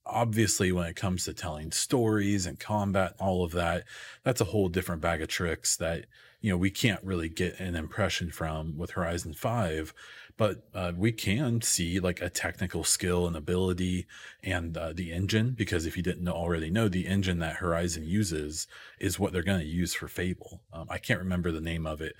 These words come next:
off the top of my head. I don't believe it's Unreal five or four, um, but, uh, whatever engine it is, I, I am, like, ninety-nine percent sure they're using it for Fable, and it sure looks like it can, it can fit the part, you know? So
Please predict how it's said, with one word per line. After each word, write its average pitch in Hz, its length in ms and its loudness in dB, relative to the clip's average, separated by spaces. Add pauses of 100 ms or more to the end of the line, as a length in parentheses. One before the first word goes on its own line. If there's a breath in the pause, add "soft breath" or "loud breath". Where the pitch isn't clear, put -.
(220 loud breath)
off 90 180 -2
the 90 80 -6
top 82 200 -4
of - 40 -10
my 78 120 -4
head. 76 280 -8
I - 120 -2
don't 104 240 2
believe 85 340 0
it's 78 120 -4
Unreal 78 300 -6
five 76 480 -6
or 76 80 -12
four, 78 520 -4 (400 loud breath)
um, 80 560 -2 (500)
but, 80 240 2 (240)
uh, 95 160 0
whatever 107 380 4
engine 98 320 4
it 78 100 -2
is, 78 380 0
I, 80 320 -2
I 92 40 -2 (220)
am, 92 380 -2
like, 85 180 -4
ninety-nine 85 460 2
percent - 320 -8
sure 90 180 0
they're 78 120 -2
using 82 280 -2
it - 80 -10
for - 100 -8
Fable, 95 480 0 (460 loud breath)
and 95 300 2
it 117 140 0 (100)
sure 113 200 2
looks 107 220 0
like 98 160 2
it 95 80 -2
can, 85 320 0 (160)
it 104 80 -6
can 87 120 -4
fit - 180 -2
the 90 80 -8
part, 80 340 -4
you 85 80 -6
know? 78 160 -6
So 82 220 -4